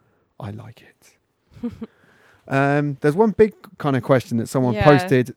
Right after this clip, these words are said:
Speaker 1: not, not normally on the, on the Facebook page and Twitter, we actually ask, like, "Oh, give us some questions for the podcast," but this is one someone posted separately, so I hope he doesn't mind us reading it, 'cause I thought it, it sparked a really interesting debate.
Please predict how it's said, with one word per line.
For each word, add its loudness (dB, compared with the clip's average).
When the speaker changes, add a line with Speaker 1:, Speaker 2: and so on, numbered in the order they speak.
Speaker 1:
not, 2
not -4
normally 4
on 2
the, 0
on -2
the 0
Facebook -2
page -4
and -8
Twitter, -6
we -8
actually -8
ask, -4
like, -10
"Oh, 0
give -4
us -8
some -10
questions -10
for -10
the -6
podcast," -8
but -10
this -8
is -12
one -4
someone -4
posted -10
separately, -10
so -14
I -8
hope -8
he -14
doesn't -10
mind -8
us -14
reading -8
it, -12
'cause -16
I -10
thought -4
it, -12
it -14
sparked -4
a -6
really -4
interesting -6
debate. -10